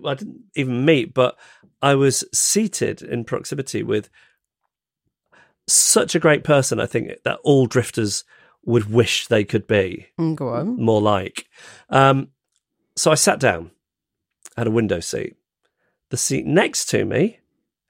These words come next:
Speaker 1: empty.
Speaker 2: Mm-hmm.
Speaker 1: The next seat, in other words, the aisle seat, there was a guy sat there.
Speaker 2: Mm-hmm.
Speaker 1: When the plane doors had closed, it became apparent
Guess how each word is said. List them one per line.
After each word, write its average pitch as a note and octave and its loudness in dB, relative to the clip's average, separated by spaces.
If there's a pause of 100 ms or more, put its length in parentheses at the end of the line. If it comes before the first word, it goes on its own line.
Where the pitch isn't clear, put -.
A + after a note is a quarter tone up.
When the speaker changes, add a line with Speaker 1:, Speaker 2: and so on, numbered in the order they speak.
(200)
Speaker 1:
empty. - -2 (420)
Speaker 2:
Mm-hmm. E3 -6 (400)
Speaker 1:
The - 0
next A3 0
seat, G#2+ -2 (280)
in A2 0
other A2 0
words, G#2 0
the A#2+ 2
aisle A#2+ 2
seat, G#2 -2
there - - (400)
was B2 -6
a - -8
guy E3 6
sat - -4
there. - -12 (180)
Speaker 2:
Mm-hmm. D#3+ -4 (2250)
Speaker 1:
When E3+ 2
the G#3+ 0
plane D#3 2
doors D#3 4
had A#2 -6
closed, - -8 (640)
it - -4
became C#3 0
apparent - 0